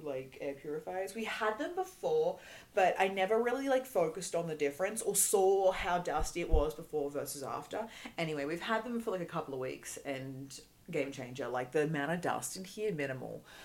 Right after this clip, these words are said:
When you're buying a air purifier, like, the filter is important. We have a, a, I think it's a, I don't know how to say this, H E P A, hepa,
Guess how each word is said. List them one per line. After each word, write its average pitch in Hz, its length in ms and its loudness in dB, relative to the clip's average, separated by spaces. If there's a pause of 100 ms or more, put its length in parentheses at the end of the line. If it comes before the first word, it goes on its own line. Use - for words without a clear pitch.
(600)
When 196 140 4
you're 175 100 0
buying 151 360 0
a 139 180 -2 (560)
air 135 120 -4
purifier, 143 680 -4 (420)
like, 143 200 -6
the 147 60 -8
filter 139 420 -6
is 147 80 -4
important. 151 560 -6
We 156 100 -4
have 160 140 -4
a, 156 440 -4
a, - 40 -12
I - 20 -8
think 165 160 -8
it's 156 140 -8
a, 143 180 -4
I - 40 -6
don't 180 100 -8
know 233 80 -4
how 240 80 -10
to 214 60 -12
say 131 180 -10
this, - 340 -12 (100)
H 175 240 -8
E 160 100 -8
P 151 260 -4
A, 143 240 -8
hepa, 170 340 -6